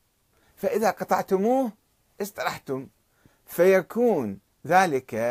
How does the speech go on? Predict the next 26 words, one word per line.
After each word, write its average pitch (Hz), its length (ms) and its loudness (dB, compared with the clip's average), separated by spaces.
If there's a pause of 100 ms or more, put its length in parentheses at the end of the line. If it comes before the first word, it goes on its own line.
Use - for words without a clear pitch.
(220)
أشد 180 400 -4
لكلبهم 123 800 -4
عليك.'" 101 460 -8
يعني 135 440 -10 (800)
راح 139 140 -6 (340)
يركزون 139 600 -6 (520)
كل 196 140 0
قواتهم 156 440 -4
حتى 151 280 -6
يقضون 113 320 -4
عليك. 90 460 -8 (1000)
"وطمعهم 156 760 -2
فيك." 139 420 -8 (1120)
فقال: 156 340 0 (400)
"لا 139 320 -6
تروح، 101 240 -14 (260)
ابقى 123 260 -8
أنت 127 160 -14
في 113 120 -10
المدينة". 92 420 -8
شوف 160 260 -14
هاي 151 120 -6
النصيحة، 160 460 -14
ما 123 140 -12
واحد 139 240 -10
مخلص 139 560 -14